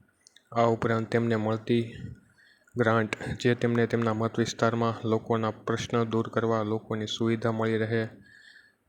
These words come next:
તે બાબતો, લોકોની મળતી આ સુવિધાઓમાં તેમને મળતી ગ્રાન્ટમાં એ પણ ધારાસભ્યના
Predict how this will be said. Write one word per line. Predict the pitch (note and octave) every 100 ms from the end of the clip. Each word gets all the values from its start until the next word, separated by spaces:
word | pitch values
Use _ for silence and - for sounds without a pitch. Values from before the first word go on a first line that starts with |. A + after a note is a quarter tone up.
| - - _ _ _ -
તે | B2 A#2
બાબતો, | A#2 A#2 - A2 A2 B5+ - B5+ C6 C6+ - - _ _ -
લોકોની | A#2 A#2 A#2+ A#2 A2+ A2+ B2 - -
મળતી | A2+ A#2 A#2 A2+
આ | A2
સુવિધાઓમાં | - A#2 A2+ A2+ A2 A2+ A2
તેમને | G#2+ A2+ A2
મળતી | G#2+ A2+ A2 G#2
ગ્રાન્ટમાં | G#2+ A2 A2+ A2+ A2 G#2+ - _ _ - - _ - _ _ _ _ - - _ _ - - _ _ - - - - - - _ _ _ _ _ _ _ _ _ _ -
એ | B2+
પણ | A#2 A#2 A2+ - - - - _ - -
ધારાસભ્યના | A2+ A#2 - A2+ A2+ A2 A2 G#2+